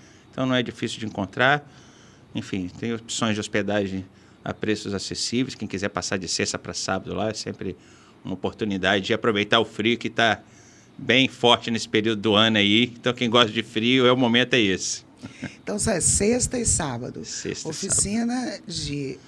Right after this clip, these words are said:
Speaker 2: montagem de exposição
Speaker 1: Disposições
Speaker 2: fotográfica.
Speaker 1: históricas e o do sábado funciona das oito às dezessete horas.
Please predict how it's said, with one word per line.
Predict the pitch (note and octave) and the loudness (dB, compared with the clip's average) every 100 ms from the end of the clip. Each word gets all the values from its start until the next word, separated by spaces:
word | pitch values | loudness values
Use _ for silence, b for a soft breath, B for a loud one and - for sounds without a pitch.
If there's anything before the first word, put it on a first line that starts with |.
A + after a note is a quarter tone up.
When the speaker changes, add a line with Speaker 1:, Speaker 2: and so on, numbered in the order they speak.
| - | -14
Speaker 2:
montagem | D#3 E3+ - F#3 A#3 G#3+ | -8 -8 -4 -2 -2 -2
de | F#3+ | -6
exposição | D#3+ - D#3 G#2 | -8 -6 -4 -2
Speaker 1:
Disposições | G#2+ - A2 G2 G2 | 0 4 6 6 4
Speaker 2:
fotográfica. | A#2 A2 A#2 G#2+ | 4 6 6 4
Speaker 1:
históricas | G#2 - - A#2 C3+ C#3+ C#3+ D3+ D3 D3 C#3+ B2+ | -2 -4 2 6 8 6 4 6 6 6 4 2
e | C3 C3 | 2 2
o | C3+ B2+ B2 B2 | 2 2 0 -4
do | B2 A#2+ | -2 -2
sábado | - C3 C3+ C#3 C#3 C3+ | 2 6 6 4 0 -2
funciona | - C3+ - B2 A#2+ | -4 -6 2 2 4
das | A#2+ B2 G#2 | 4 4 6
oito | A#2 A2 | 4 4
às | A#2 | 0
dezessete | B2+ C3 - C3 - C#3+ | 2 2 4 2 4 6
horas. | C3+ C#3 C#3+ C#3+ - | 8 8 6 4 -2